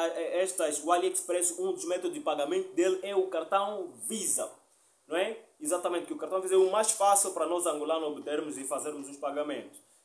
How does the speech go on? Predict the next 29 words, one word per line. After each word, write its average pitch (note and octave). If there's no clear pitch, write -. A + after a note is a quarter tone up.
Então, G#3+
meu A3
caro, C#3+
eh, G#3
o F#3+
caríssimo A3
talvez A3
também A3
tenha A3
dificuldade. A3+
Como C4+
é -
que A3
vou A3+
conseguir G3+
os -
cartões F3
Visa? F3+
Não, F#3
não F#3
tem F#3
hipótese. E3
Olha, -
eu G#3+
vou A3
começar G#3
a -
lhe F#3+
dizer F#3+